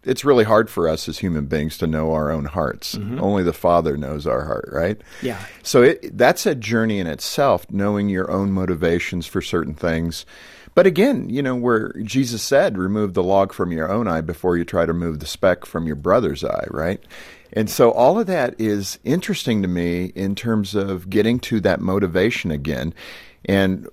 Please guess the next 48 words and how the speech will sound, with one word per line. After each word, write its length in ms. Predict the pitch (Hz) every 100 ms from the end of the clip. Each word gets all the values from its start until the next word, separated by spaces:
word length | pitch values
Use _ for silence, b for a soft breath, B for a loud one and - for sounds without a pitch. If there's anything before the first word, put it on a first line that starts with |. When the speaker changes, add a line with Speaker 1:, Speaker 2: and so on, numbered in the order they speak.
| -
Speaker 1:
why 840 | 92 - 101 107 101 104 107 131
we're 160 | 113
trying 300 | 90 - 82
to 60 | 73
please 360 | - 80 85 80
other 240 | 78 -
people. 520 | 76 82 80 80 95 -
And 320 | 135 139 135
you 140 | 127
say 300 | 117 - 175
in 100 | 214
the 80 | 135
book 320 | 95 95 95
that 240 | 104 92 -
by 160 | 98
doing 360 | 98 107 165 180
so, 200 | - 120
you're 220 | 110 107
actually 340 | 104 - 117
creating 720 | 104 - 107 110 113 113 101 -
a 80 |
false 400 | 95 - 104 98
identity, 640 | 90 82 98 120 85 73 71 B B B
which 200 | - 120
for 200 | - 117
us 180 | 156 -
as 120 | 113
Christians, 640 | - 131 190 - 107 98 -
I 60 |
mean, 120 | 120 131
I'm 80 | 214
trying 180 | 190 143
to 60 |
teach 280 | 123 143 -
my, 320 | 127 113 104 -
my 220 | 101 101
boys 360 | 90 120 160
all 140 | 120 101
the 40 |
time, 340 | - 131 165 101
"Your 160 | 95
identity's 560 | 92 92 104 107 98 87
in 60 | 76
Christ, 420 | - 131 - -
your 140 | 85
identity's 520 | 85 85 92 85 82 -
in 80 | -
Christ." 420 | 127 107 -